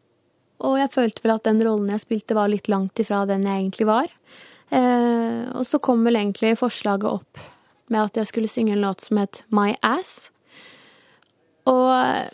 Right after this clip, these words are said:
det var mange sånne småting, eh, men det var vel kanskje en av de tingene som,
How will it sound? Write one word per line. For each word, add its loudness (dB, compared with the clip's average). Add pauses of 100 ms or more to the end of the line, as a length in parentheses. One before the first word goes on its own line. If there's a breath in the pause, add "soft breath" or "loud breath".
(140)
det 2
var 4
mange 2
sånne 2
småting, 2 (160)
eh, 0 (400)
men 2
det 4
var 2
vel -4
kanskje -2 (1400 soft breath)
en -2
av -2
de -2
tingene -4
som, -4